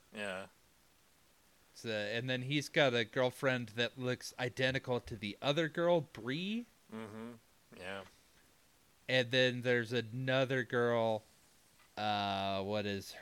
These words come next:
Speaker 2: her name? The
Speaker 1: Jenna?
Speaker 2: the main girl? Yeah, uh, Danielle
Speaker 1: Panabaker?
Speaker 2: Panabaker?
Speaker 1: Yeah.
Speaker 2: Yep. Yep. So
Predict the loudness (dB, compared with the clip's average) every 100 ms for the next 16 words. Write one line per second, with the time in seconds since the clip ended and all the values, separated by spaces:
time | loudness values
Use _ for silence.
0 | -4 -2 0 0 0 -2 -6 -12 -18 _
1 | -10 -4 -2 -2 -4 -8 _ -20 -18 -18
2 | _ -20 -20 -20 -20 _ -6 2 2 6
3 | 8 8 6 2 2 4 0 -2 -2 0
4 | -4 -4 -2 -2 -4 -4 -4 -6 -10 -4
5 | -2 -2 -4 -4 -6 -8 -8 -12 -20 -16
6 | -12 -12 -6 -4 -4 -6 -20 _ _ _
7 | _ _ _ _ _ _ _ _ -20 _
8 | -16 -16 -18 _ _ _ -16 -6 -4